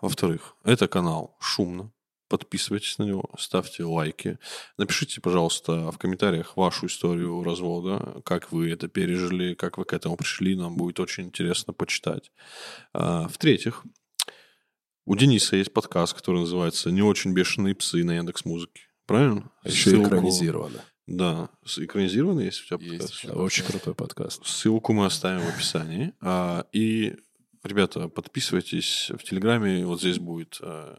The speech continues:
Speaker 1: Геор поставит ссылку на канал Коли Ф Ф М.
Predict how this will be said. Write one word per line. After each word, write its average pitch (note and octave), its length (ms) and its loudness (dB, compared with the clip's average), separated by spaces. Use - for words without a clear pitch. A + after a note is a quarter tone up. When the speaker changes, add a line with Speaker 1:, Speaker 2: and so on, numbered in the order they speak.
Speaker 1:
Геор F2+ 360 -6
поставит - 640 -8
ссылку F#2+ 600 0
на F2+ 120 0
канал F#2+ 640 2
Коли E2+ 340 0
Ф - 220 -14
Ф - 180 -4
М. B2+ 240 0